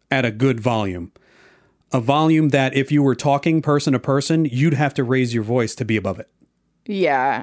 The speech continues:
Speaker 2: I think it was
Speaker 1: You
Speaker 2: hard
Speaker 1: wouldn't have
Speaker 2: to
Speaker 1: to yell.
Speaker 2: hear the
Speaker 1: You, I mean, the music that was playing from the thing was basically just mixed in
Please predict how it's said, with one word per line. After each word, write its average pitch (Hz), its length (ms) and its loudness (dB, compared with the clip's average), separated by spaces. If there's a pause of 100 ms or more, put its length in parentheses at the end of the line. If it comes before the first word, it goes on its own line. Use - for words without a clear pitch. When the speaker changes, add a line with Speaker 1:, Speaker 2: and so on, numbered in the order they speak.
Speaker 2:
I 202 100 0
think 208 380 -2 (840)
it 190 100 0
was 165 240 -2
Speaker 1:
You 175 140 4
Speaker 2:
hard 233 140 6
Speaker 1:
wouldn't 214 100 6
have 226 100 2
Speaker 2:
to 214 80 4
Speaker 1:
to 208 60 6
yell. 240 160 6
Speaker 2:
hear 160 420 2
the 160 720 0 (640)
Speaker 1:
You, 180 540 4
I 151 100 4
mean, 160 300 4 (120)
the 139 140 2
music 180 360 4
that 175 160 0
was 143 140 0
playing 185 540 2 (580)
from 147 400 2
the 127 100 2
thing 185 400 2 (360)
was 139 180 2
basically 143 440 2
just 123 220 -2
mixed 117 400 -2
in 131 320 2